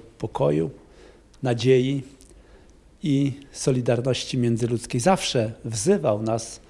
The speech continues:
w nauczaniu o tym, abyśmy pamiętali o wszystkich ludziach, głosili pokój. Mam nadzieję, że to symboliczne światło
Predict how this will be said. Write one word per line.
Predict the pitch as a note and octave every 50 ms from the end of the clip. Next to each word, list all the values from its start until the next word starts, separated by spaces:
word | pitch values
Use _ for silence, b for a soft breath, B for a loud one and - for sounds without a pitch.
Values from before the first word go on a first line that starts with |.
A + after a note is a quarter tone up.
| B B B B B B B
w | B
nauczaniu | C#3 B2 A#2+ A#2+ - - D3 D3+ D3+ D3 C3+ B2
o | A2+
tym, | - - C3+ B2+
abyśmy | A#2 B2 B2 A2 - - - A#2
pamiętali | - - C3 C#3 C#3 C3 B2+ B2 - B2+ B2+ B2+ B2 A#2 A2+ A2+ A2 A2+
o | B2+
wszystkich | A2+ - - D3+ C#3+ - - - C#3 - -
ludziach, | C#3 B2 C3+ B2+ A#2+ - - B B B B B B B
głosili | - B2 A#2 - - C3 C3 C3
pokój. | - - C3 A#2+ - - B2+ A#2+ A2+ A2+ - B B B B B B B B B - - - - A#2+
Mam | G#2+ G#2+ A#2+ C3+ C#3+ C3+
nadzieję, | B2+ A#2+ A2+ A2 A2 A2 G#2+ G#2 A2 A#2+ B2 B2 B2 B2
że | A#2 A#2 A2+ A2
to | - - B2+ B2
symboliczne | A#2+ - - D3 C3 A#2+ A#2 A2+ A2 A#2+ B2 - - - A2+ A2 G#2+
światło | - - - A#2 A2 A2 - - - A#2+ A2+